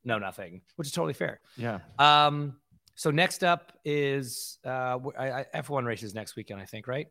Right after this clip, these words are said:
Speaker 1: Where are
Speaker 2: Yeah.
Speaker 1: they racing next weekend?
Speaker 2: Um, J-, Jeddah? No.
Speaker 1: No.
Speaker 2: Uh, uh,
Speaker 1: Qatar. Qatar.
Speaker 2: Qatar, yeah.
Speaker 1: Go to Qatar. Verstappen can lock up the championship with a sixth place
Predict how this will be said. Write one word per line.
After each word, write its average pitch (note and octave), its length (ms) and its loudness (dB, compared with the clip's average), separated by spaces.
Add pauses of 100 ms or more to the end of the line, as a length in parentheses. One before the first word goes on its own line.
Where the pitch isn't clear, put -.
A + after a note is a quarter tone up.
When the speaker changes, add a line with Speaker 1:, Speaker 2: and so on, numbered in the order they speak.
(100)
Speaker 1:
Where G2 140 -2
are - 20 2
Speaker 2:
Yeah. A2 160 2
Speaker 1:
they G#2 60 -10
racing G2+ 240 -14
next F#2+ 160 -18
weekend? G#2 280 -16 (180)
Speaker 2:
Um, A#2 580 -4 (840)
J-, F#2+ 220 -14 (260)
Jeddah? D#3+ 440 2 (480)
No. F#2+ 320 -2 (440)
Speaker 1:
No. A#2+ 200 -8
Speaker 2:
Uh, F2 520 4 (360)
uh, F2+ 40 -10
Speaker 1:
Qatar. E2+ 300 -2
Qatar. G#2 260 -2 (280)
Speaker 2:
Qatar, D#2+ 380 2 (180)
yeah. C#2+ 160 -2 (920)
Speaker 1:
Go D3 100 4
to D3 160 4
Qatar. B2 340 4 (380)
Verstappen D#3 480 2
can C3+ 120 -2
lock C3 260 0
up C#3+ 100 2
the B2+ 80 -6
championship A#2+ 720 0
with A#2+ 140 0
a A2+ 140 2
sixth - 720 -2
place C3 640 -2